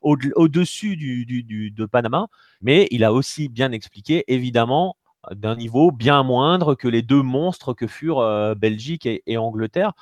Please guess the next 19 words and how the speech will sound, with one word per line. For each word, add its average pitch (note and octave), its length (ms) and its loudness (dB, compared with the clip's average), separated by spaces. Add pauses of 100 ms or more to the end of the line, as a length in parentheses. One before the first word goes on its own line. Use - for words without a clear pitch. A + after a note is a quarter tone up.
(340)
Donc A#2 220 -6
oui, E3+ 260 -2
il F#3+ 60 -6
y C3 60 0
a A2+ 60 2
un A#2 100 -2
objectif. A#2+ 600 -6 (380)
Euh, G#2 200 0
ils, B2 260 0
ils, A2+ 440 -4
ils B2 160 -4
ont G#3+ 100 0
conscience E3 560 -6
qu'il A#2+ 140 -6
y A2+ 80 -2
a A2+ 40 0
une A2+ 140 -6
possibilité, C#3+ 880 -2
et G2 60 -4